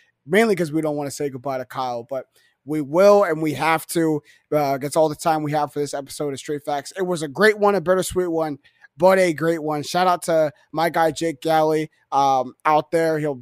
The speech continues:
join us back again next week. Shout out to everybody on the Up On Game Presents Network, LeVar Arrington, Plexico Burrs, and T J Husmanzada.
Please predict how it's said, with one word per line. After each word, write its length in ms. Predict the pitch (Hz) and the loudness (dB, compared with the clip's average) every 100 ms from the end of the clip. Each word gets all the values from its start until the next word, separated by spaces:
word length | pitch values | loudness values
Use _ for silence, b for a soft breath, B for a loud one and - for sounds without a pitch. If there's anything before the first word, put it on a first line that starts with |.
| - | -4
join 240 | 165 160 | -2 -2
us 140 | 151 | -4
back 240 | - 147 143 | -4 -4 -4
again 400 | 139 147 139 131 | -8 -6 -6 -6
next 280 | 143 135 - | -6 -6 -6
week. 220 | 143 135 | -6 -4
Shout 240 | - 160 | -4 0
out 160 | 170 165 | 2 0
to 100 | 127 | 0
everybody 480 | 170 175 175 170 160 | 2 4 4 4 2
on 120 | 147 | 0
the 100 | 147 | 0
Up 160 | 151 | 0
On 140 | 156 139 | -2 -2
Game 160 | 147 131 | -4 -6
Presents 340 | 143 139 - | -6 -6 -6
Network, 460 | 151 165 160 151 - b b - | -6 -2 0 -2 -4 b b -6
LeVar 340 | 139 165 139 | 2 4 4
Arrington, 420 | 165 175 - 160 147 | 4 0 -2 -4 -2
Plexico 380 | 175 160 - | -4 -2 -6
Burrs, 300 | 143 156 156 | -2 0 -2
and 140 | 143 135 | -4 -6
T 160 | 156 | -4
J 160 | 151 151 | -2 -2
Husmanzada. 800 | 139 151 - 135 143 143 147 139 | -2 -4 -4 -2 2 4 4 2